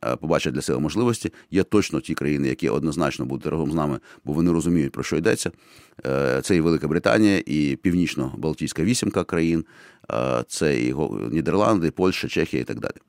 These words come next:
С-, сильно сподіваюся, що ми побачимо міцну поз-, потужну позицію Німеччини і Франції, які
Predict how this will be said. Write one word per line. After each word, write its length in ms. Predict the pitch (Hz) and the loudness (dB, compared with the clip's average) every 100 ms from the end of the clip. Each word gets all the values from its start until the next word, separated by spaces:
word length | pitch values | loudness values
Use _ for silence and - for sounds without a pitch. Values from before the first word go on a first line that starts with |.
| _ | _
С-, 180 | - - | -10 -10
сильно 520 | - - - 135 120 | -6 -6 2 4 6
сподіваюся, 600 | 104 90 92 113 131 123 | 4 4 4 6 4 2
що 460 | 90 - 78 73 71 - | 0 2 2 4 0 -4
ми 280 | 85 95 | 0 0
побачимо 560 | - 80 90 - 80 78 - _ _ | 0 2 2 4 2 2 -4 _ _
міцну 340 | 92 - 104 | -4 2 2
поз-, 240 | 85 65 - _ - | 2 -2 -6 _ -20
потужну 400 | - 90 87 69 | -10 -6 -4 -4
позицію 580 | 71 76 107 - 80 73 | -4 -2 -2 0 0 0
Німеччини 480 | 78 78 80 - 69 | 0 2 0 0 -2
і 20 | |
Франції, 420 | 69 82 90 69 | 0 -2 -2 -2
які 260 | 64 - 76 | -4 -4 -6